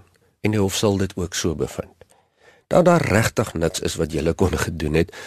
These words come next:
om julle kind gay te maak, straight te maak, biseksueel te maak of wat dit ook al mag wees nie. Al het julle julle bes te probeer om dit reg te kry, sou julle dit nog steeds nie kon regkry nie.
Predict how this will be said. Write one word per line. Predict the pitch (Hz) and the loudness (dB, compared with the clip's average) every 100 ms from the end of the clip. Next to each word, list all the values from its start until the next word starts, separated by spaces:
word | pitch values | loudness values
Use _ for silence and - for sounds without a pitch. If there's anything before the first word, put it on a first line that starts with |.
| - | -20
om | - 127 | 0 2
julle | 107 98 | 4 2
kind | 98 78 67 | 2 0 -2
gay | - 85 117 | 2 4 4
te | - | 2
maak, | 127 117 110 - - | 2 4 2 0 -10
straight | - - 120 117 113 | -8 -2 4 4 4
te | 120 | 2
maak, | 98 92 90 - - - - | 4 4 2 -2 -14 -20 0
biseksueel | 107 151 147 127 110 104 | 2 4 4 2 2 0
te | 98 | 0
maak | 92 90 - | -2 -2 2
of | 110 | 2
wat | 90 95 | 4 4
dit | 92 | 2
ook | - 80 - | 2 -2 0
al | 71 | -2
mag | 69 67 | -4 -6
wees | - 71 64 - | -4 -4 -2 -6
nie. | - _ _ _ _ _ _ _ _ _ | -10 _ _ _ _ _ _ _ _ _
Al | 170 202 | 4 6
het | 117 117 170 | 6 4 4
julle | - 165 160 | 4 4 4
julle | 135 139 | 4 2
bes | 120 101 107 | 2 4 4
te | - 135 | 2 -4
probeer | - 123 98 113 139 - - _ _ _ _ - | 0 -2 2 4 4 2 -6 _ _ _ _ -4
om | 107 | 0
dit | 98 92 | 2 2
reg | 92 - | 2 2
te | 107 | -4
kry, | - 80 | -4 -4
sou | 80 92 | 0 0
julle | 95 101 | 2 2
dit | 98 | 0
nog | 98 92 | -2 -6
steeds | - 95 - | -4 -4 -4
nie | 90 | -8
kon | - 85 71 | -4 -4 0
regkry | 76 73 - 69 | -2 -4 -8 -6
nie. | 80 | -4